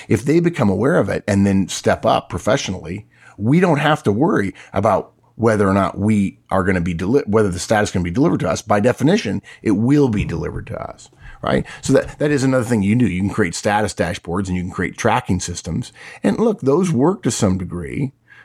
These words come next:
Although, to tell you the truth, we know lots of I T and development organizations, software organizations who have all kinds of status reporting technology.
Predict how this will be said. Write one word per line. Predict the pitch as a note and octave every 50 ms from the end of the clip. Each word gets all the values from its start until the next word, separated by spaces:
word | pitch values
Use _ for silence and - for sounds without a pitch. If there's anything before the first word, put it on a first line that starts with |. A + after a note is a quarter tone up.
| _ _ _
Although, | - G2+ G2 G#2 G2 F#2+
to | F2 - -
tell | - A#2+ G2+
you | F2+
the | E2+
truth, | - - A#2 G#2 - -
we | G#2 G#2+ G#2
know | G2+ G2 F#2+
lots | F#2 F2+ F#2 F#2+ G2+ G#2 G#2+ A#2 - -
of | G2+ F#2
I | F#2+ F#2 F2+ F2+
T | E2 - - F#2+ F#2 F2
and | E2+ E2+
development | F2 F2 F#2+ F#2+ F#2 - - F2+
organizations, | F2+ F2 F2+ F2+ F2 F2+ E2+ - - F2+ F2 -
software | - F#2+ F#2+ - - F2
organizations | E2 E2+ F2 F2+ F#2 F#2 F2+ - - F2+ - - - - - - _
who | - A2 G#2
have | G2+ G2 F#2+ -
all | - - A#2 A#2 A2 G2+
kinds | - - - B2 A#2+ B2+ C3 B2+ A2+ F#2
of | F#2 F2
status | - - G#2+ G2 F#2 F#2 - -
reporting | E2+ - - F#2+ F2+ F#2 F#2+ G2
technology. | - D#2+ - G#2 A#2 B2+ A#2+ G#2 F#2 F#2+ F2 E2 - -